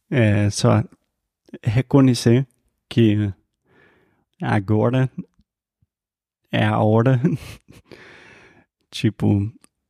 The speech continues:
o que aconteceu no passado, você pode aprender dessas experiências, você pode pensar naturalmente, você tem memórias,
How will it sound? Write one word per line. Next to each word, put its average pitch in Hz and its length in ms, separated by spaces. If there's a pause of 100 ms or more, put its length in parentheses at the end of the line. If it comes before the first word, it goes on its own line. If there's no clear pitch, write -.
(560)
o 113 80
que - 160
aconteceu 117 720
no 123 160
passado, 113 760 (1200)
você - 140
pode 120 340
aprender 104 520
dessas 117 440
experiências, 113 960
você - 280 (280)
pode 107 280
pensar 104 640 (600)
naturalmente, 110 760
você 110 220
tem 110 120
memórias, 104 1000